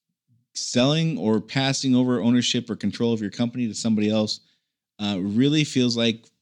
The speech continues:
we're losing who we are. And that's not a fun thing to think about either. It's not a fun thing to go through for many people.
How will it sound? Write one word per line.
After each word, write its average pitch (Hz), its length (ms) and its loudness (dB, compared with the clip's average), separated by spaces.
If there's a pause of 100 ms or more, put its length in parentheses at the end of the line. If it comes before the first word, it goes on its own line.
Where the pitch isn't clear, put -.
we're 101 140 -2
losing 127 400 4
who 139 140 4
we 147 180 2
are. 123 300 -4 (380)
And 104 120 2
that's 123 200 0
not 143 200 2
a 143 40 0
fun 151 280 0
thing 151 180 0
to 147 80 2
think 151 220 -2
about 151 200 0
either. 160 340 -2
It's 95 160 -10
not 135 100 0
a 139 40 -2
fun 139 220 -2
thing 147 140 0
to 120 80 4
go 110 120 4
through 160 200 -2
for 90 120 -6
many 92 200 0
people. 87 420 -8